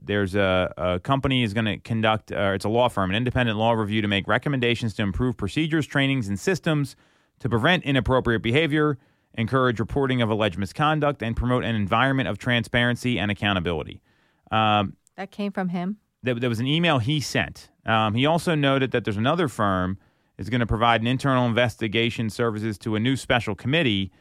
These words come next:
Speaker 1: and that law firm will investigate harassment, discrimination, and misconduct complaints and report back to the special committee with findings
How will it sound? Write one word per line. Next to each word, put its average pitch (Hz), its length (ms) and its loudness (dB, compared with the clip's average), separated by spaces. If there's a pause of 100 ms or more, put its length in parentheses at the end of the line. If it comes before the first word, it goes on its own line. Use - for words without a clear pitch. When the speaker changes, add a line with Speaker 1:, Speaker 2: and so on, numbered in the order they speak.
(320)
Speaker 1:
and 117 260 2
that 156 200 4
law 143 220 2
firm 120 320 0
will 117 140 0
investigate 110 520 0
harassment, 110 560 0
discrimination, 117 640 -2
and 101 80 -2
misconduct 139 640 -2
complaints 110 580 -2 (320)
and 113 140 -2
report 127 320 0
back 120 240 2
to - 80 -6
the 113 100 -2
special 117 360 -2
committee 107 340 0
with 101 160 -2
findings 123 640 0